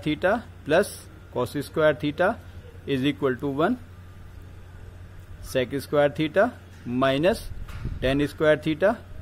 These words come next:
is equal to one, cosec square theta minus cot square theta is equal to one। ये सारे question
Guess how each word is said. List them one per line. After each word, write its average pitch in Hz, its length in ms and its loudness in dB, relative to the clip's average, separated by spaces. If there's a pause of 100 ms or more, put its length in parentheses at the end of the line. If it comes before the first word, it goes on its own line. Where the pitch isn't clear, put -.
(380)
is 123 160 -2
equal 156 380 2
to 165 180 0
one, 196 200 4 (1400)
cosec 139 380 -4
square 156 380 4
theta 180 320 4 (680)
minus 139 480 2 (560)
cot 123 280 0
square 151 320 4
theta 180 340 2 (420)
is 135 200 0
equal 143 300 2
to 147 180 -4
one। 107 240 -4 (720)
ये 151 200 6
सारे 143 260 4
question 180 400 0